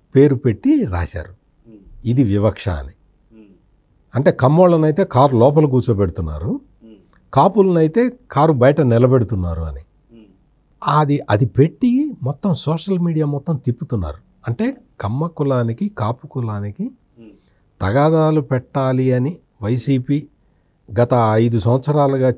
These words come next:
చేస్తున్న ప్రయత్నాలు ఫలించకపోవటం వాళ్ళకి తీవ్ర నిరాశ కలిగిస్తూ, ఇంకా ఫైటింగ్ పెట్టాలి, ఇంకా ఈ రెండు కులాల మధ్య ఇంకా ఫైటింగ్ పెట్టాలి, ఇంకా ఫైటింగ్ పెట్టాలని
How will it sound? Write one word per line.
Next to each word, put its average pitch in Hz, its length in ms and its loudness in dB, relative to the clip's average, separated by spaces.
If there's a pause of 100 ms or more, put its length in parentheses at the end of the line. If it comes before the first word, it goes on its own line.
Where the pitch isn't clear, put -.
చేస్తున్న 120 500 0
ప్రయత్నాలు 131 720 0
ఫలించకపోవటం 127 1080 0 (920)
వాళ్ళకి 120 280 2
తీవ్ర 135 380 2
నిరాశ 117 440 2
కలిగిస్తూ, 127 640 0 (720)
ఇంకా 170 380 0
ఫైటింగ్ 165 360 0
పెట్టాలి, 98 420 -2
ఇంకా 226 360 0
ఈ 160 160 0
రెండు 165 240 0
కులాల 185 340 4
మధ్య 151 220 -2
ఇంకా 156 240 -4
ఫైటింగ్ 165 420 -2
పెట్టాలి, 151 360 0
ఇంకా 170 200 -4
ఫైటింగ్ 175 400 -2
పెట్టాలని 147 680 0